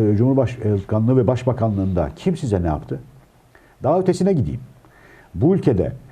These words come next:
e, çeşitli zorlukları, çeşitli problemleri kendisi de yaşamış olmasına rağmen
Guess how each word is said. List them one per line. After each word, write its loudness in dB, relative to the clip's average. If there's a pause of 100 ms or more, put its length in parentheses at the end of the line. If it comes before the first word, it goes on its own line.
(340)
e, 0
çeşitli 0
zorlukları, 2
çeşitli 0
problemleri 2
kendisi 0
de 4
yaşamış 0
olmasına -2
rağmen -12